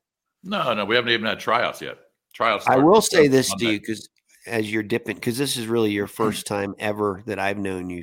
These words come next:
Speaker 2: to dip your toe in when it, when you're actually the real coach. Like,
Speaker 1: Well,
Speaker 2: I know
Speaker 1: I
Speaker 2: you
Speaker 1: coached
Speaker 2: coach
Speaker 1: travel ball, but that was with my daughters. This, yeah, obviously my daughters are not here.
Speaker 2: Okay,
Speaker 1: Yes.
Speaker 2: so th-, but that doesn't count. This is your, now, if you
Speaker 1: Mm-hmm.
Speaker 2: don't go to the playoffs, you need to retire quickly because that
Speaker 1: Okay.
Speaker 2: means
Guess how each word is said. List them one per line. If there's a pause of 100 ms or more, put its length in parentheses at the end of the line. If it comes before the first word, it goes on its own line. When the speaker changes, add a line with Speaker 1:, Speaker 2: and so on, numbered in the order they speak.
Speaker 2:
to
dip
your
toe
in
when
it,
when
you're
actually
the
real
coach. (1300)
Like,
Speaker 1:
Well,
Speaker 2:
I
know
Speaker 1:
I
Speaker 2:
you
Speaker 1:
coached
Speaker 2:
coach
Speaker 1:
travel
ball,
but
that
was
with
my
daughters.
This,
yeah,
obviously
my
daughters
are
not
here.
Speaker 2:
Okay,
Speaker 1:
Yes.
Speaker 2:
so
th-,
but
that
doesn't
count.
This
is
your,
now,
if
you
Speaker 1:
Mm-hmm.
Speaker 2:
don't
go
to
the
playoffs, (160)
you
need
to
retire
quickly (160)
because
that
Speaker 1:
Okay.
Speaker 2:
means